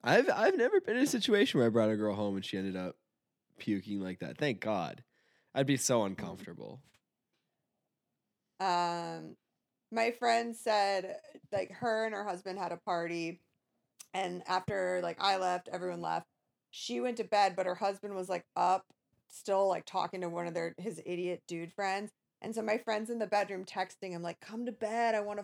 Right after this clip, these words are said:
Speaker 2: fuck you. I wanna suck you off." Like, she's texting him, like, "Get rid of Gabe. Like, I'm trying to fuck." And then she goes, "By the time he got his friend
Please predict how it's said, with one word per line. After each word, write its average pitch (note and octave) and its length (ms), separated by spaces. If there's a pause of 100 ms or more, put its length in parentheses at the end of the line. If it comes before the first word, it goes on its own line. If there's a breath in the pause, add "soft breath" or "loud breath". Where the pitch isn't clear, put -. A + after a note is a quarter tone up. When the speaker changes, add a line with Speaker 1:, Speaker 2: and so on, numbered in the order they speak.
(120)
Speaker 2:
fuck A3+ 280
you. A3+ 200
I G3+ 100
wanna G#3 160
suck G#3 320
you A3 140
off." G3+ 340
Like, F#3 140
she's G3+ 200
texting G3+ 460
him, F#3+ 340
like, F#3 200
"Get G#3+ 180
rid A3+ 160
of A3 140
Gabe. G#3+ 340
Like, F#3 140
I'm G3 100
trying G3+ 300
to F#3 160
fuck." G#3+ 360 (540)
And A3 120
then B3 120
she A#3+ 120
goes, C4 140
"By B3+ 220
the B3+ 80
time B3+ 240
he D#4+ 160
got C4 240
his B3+ 180
friend G#3 300